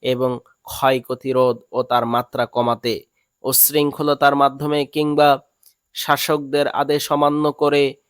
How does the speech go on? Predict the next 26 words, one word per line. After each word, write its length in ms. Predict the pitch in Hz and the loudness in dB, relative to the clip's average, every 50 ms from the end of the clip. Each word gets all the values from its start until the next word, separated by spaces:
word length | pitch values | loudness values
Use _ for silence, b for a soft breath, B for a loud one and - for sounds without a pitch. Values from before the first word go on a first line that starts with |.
| _ _ | _ _
এই 160 | - 127 139 135 | -4 -2 -2 0
মহৎ 500 | 135 131 131 127 147 151 147 135 - 151 | 0 0 -2 0 0 -2 -2 0 -2 -4
উদ্দেশ্য 460 | 143 127 - 120 139 135 - - 143 | -4 -4 -4 -6 -6 -6 -4 -8 -8
সাধন 380 | - - 131 131 139 139 139 | -6 -6 -4 -2 0 -2 -2
করা 220 | 131 - 131 127 127 | -2 -4 -2 -2 -2
সম্ভব 480 | - - - 143 135 131 127 135 131 - | -4 -4 -4 -4 -4 -2 -2 -4 -4 -2
নয়। 340 | 135 131 127 127 123 117 - _ _ _ _ _ _ | 0 0 2 2 0 0 -4 _ _ _ _ _ _
আবু 200 | - 123 127 131 | -6 -6 -4 -4
হুরায়রা 580 | 131 135 135 135 135 135 135 135 131 131 131 131 | -4 -2 -2 0 0 0 0 0 0 0 0 0
রাদিয়াল্লাহু 720 | 135 131 135 135 135 131 135 139 143 139 139 131 127 143 | -2 -2 -2 -2 -2 -2 0 2 4 4 4 4 2 0
আনহু 360 | 127 120 131 135 135 131 143 | 2 2 0 -2 -4 -8 -10
থেকে 240 | 135 - 143 - 131 | -12 -14 -14 -14 -12
বর্ণিত, 380 | 131 135 139 139 139 131 - 139 135 135 127 _ _ _ _ _ _ - | -4 -4 -2 -2 -2 -4 -2 -2 -2 -2 -2 _ _ _ _ _ _ -4
রাসূল 340 | 131 131 - - 143 135 | 0 0 0 0 -2 -2
সাল্লাল্লাহু 760 | 131 - 147 143 139 135 131 131 131 131 135 131 131 131 139 | -4 -6 -6 -6 -4 -4 -4 -2 0 2 2 2 2 2 0
আলাইহি 320 | 131 127 127 135 135 127 135 | 0 0 0 0 -4 -4 -4
ওয়াসাল্লাম 540 | 139 127 - - 143 139 135 131 131 131 | -4 -4 -4 -4 -4 -4 -4 -4 -4 -4
বলেছেন 560 | 123 127 127 131 127 - - - 139 135 127 123 _ B B B B B B _ | -4 -4 -2 -2 -4 -4 -4 -4 -4 -4 -4 -6 _ B B B B B B _
যে, 140 | 127 135 | 0 0
"আমার 280 | 127 127 131 131 131 127 | 2 2 2 2 2 4
আনুগত্য 500 | 123 123 131 127 131 131 131 - - 131 | 2 2 0 -2 -4 -4 -6 -4 -8 -6
করল, 440 | 127 135 135 135 131 131 131 127 120 - _ _ _ _ | -2 0 0 0 2 2 2 2 0 -2 _ _ _ _
সে 180 | - - - 143 | -14 -6 0 2
আল্লাহর 520 | 120 120 123 127 127 123 120 139 135 131 | 2 2 2 2 0 0 0 0 2 2
আনুগত্য 460 | 123 123 131 127 127 123 - - - 127 | 2 2 2 0 -2 -2 -4 -6 -10 -6
করল, 440 | - 135 127 131 131 131 127 123 | -2 0 0 2 2 2 2 2